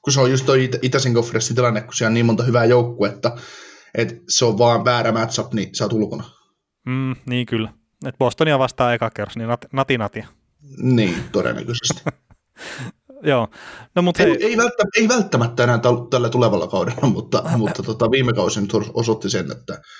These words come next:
Speaker 1: että jos Carolina pyyhälsi Rangersista yli, niin sitten tuli Boston ja näytti, että hei, lopettakaa nyt se leijuminen.
Speaker 2: <laughs> Niin, siinä on tosiaan, että kaksi vähän eri tason joukkuetta, Rangers ja Carolina, ja sitten on vielä Boston.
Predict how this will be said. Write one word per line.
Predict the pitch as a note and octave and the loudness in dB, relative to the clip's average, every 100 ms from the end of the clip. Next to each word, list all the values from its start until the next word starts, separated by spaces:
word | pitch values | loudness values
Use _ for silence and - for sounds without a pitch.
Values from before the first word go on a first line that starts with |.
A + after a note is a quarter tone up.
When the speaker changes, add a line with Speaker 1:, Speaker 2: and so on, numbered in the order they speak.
| - - - - | -20 -20 -16 -8
Speaker 1:
että | G2+ D2 D2+ | -8 -8 -8
jos | D#2+ F2+ - - - | -4 -2 -4 -6 -2
Carolina | A#2 A2 G#2+ G2+ G2 - _ C3+ | 0 4 4 4 0 -6 _ 2
pyyhälsi | B2 G#2+ G#2+ - - B2 - - - - | 4 2 -2 -4 -4 -4 -14 -20 -18 -4
Rangersista | A2+ G2+ - - - G2 | -2 -2 0 0 2 0
yli, | G2+ G2+ - | 0 0 -4
niin | G2 | -4
sitten | A#2 G2 | -4 0
tuli | A2 | 2
Boston | G#2 G2+ - G2 | 4 2 0 0
ja | |
näytti, | G#2 G#2 A#2 | 2 0 -2
että | G2 G2 | -2 -4
hei, | - - | -4 -10
lopettakaa | A#2+ A#2+ A#2+ - - | -4 -4 -4 -8 -8
nyt | - - | -6 -6
se | - | -2
leijuminen. | - - F#2+ - | -2 -2 -6 -2
Speaker 2:
<laughs> | D3+ C#3+ - - - | 0 -2 -6 -16 -4
Niin, | C#3+ C3+ - - - | 2 2 0 -14 -14
siinä | - C#3 C#3 | -2 0 2
on | |
tosiaan, | C#3+ C#3 C3+ A#2+ | 0 2 2 2
että | - B2+ | -2 -2
kaksi | C#3+ - C3+ | -2 -2 -2
vähän | C3+ C3 | -2 0
eri | C3 | -2
tason | A#2+ - A2+ | -2 -2 0
joukkuetta, | A#2 - A2 A#2 | 0 -2 -4 0
Rangers | A#2+ A#2+ A2+ | 0 0 -2
ja | A#2 | -4
Carolina, | - B2 A2+ A2+ A2 - | -2 0 2 0 -2 -6
ja | A#2+ | -6
sitten | B2+ A#2 | -4 -2
on | |
vielä | G#2+ A2 | 0 0
Boston. | G#2+ G#2 - | 0 -2 -4